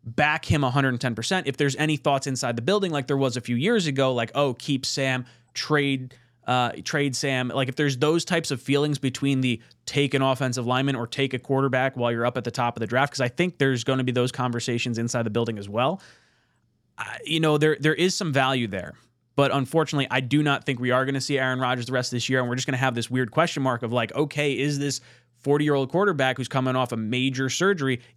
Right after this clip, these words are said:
is he actually going to recover from it? Um, or is it just, you know, you know, he didn't look super agile week one <laughs> for those four passes we saw,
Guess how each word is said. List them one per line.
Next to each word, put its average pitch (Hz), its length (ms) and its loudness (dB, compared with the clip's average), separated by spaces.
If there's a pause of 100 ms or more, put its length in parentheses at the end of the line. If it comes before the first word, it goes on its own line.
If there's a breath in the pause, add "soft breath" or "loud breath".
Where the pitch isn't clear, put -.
is 196 300 2
he 190 160 0
actually 151 380 0
going 139 280 0
to 127 160 -6
recover 156 440 2
from 127 280 0
it? 117 100 -4 (520 soft breath)
Um, 120 440 2
or 151 220 4
is 139 160 0
it 135 120 -4
just, 127 400 0
you 123 120 2
know, 107 360 0 (680)
you 117 80 -8
know, 110 80 -8
he 139 100 -8
didn't 220 200 4
look 262 100 0
super 262 240 -2
agile 269 400 0
week 277 240 -2
one 277 400 2
<laughs> - 680 -14
for 254 140 2
those 233 220 0
four 247 320 0
passes 247 480 0
we 151 120 -2
saw, 139 320 0